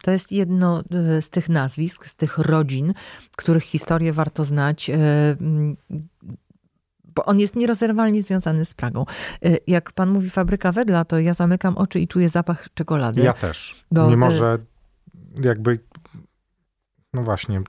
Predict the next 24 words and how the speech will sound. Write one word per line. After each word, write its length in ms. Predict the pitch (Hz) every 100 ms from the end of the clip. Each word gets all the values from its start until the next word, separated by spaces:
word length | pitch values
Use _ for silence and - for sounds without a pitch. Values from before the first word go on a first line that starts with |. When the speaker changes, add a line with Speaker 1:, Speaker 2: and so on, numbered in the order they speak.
| -
Speaker 2:
możemy 340 | 117 113 113
mówić 360 | 117 113 95 -
jeszcze 220 | 90 -
chyba 280 | - 95 87
o 120 | 85
historii, 680 | - - - 95 85 101 139 - _ _ _ _ _ _ _ _ _ _ _
k-, 140 | - -
która 280 | - 135 127
nadal 380 | 156 160 131 113
chyba 300 | - 113 104
gdzieś 560 | 101 104 - - - - -
t-, 80 | - _
t-, 160 | - -
tli 300 | - 127 123
się 180 | - 117
jakkolwiek. 920 | 110 - - 120 110 127 175 - - - - - - -
No 140 | 123
Speaker 1:
Nie. 40 | 117
Speaker 2:
właśnie, 440 | 180 185 175 87
czy 180 | 82 98
ona 140 | 92
się 160 | 90 107
tli 200 | - 104
jeszcze? 400 | 101 - -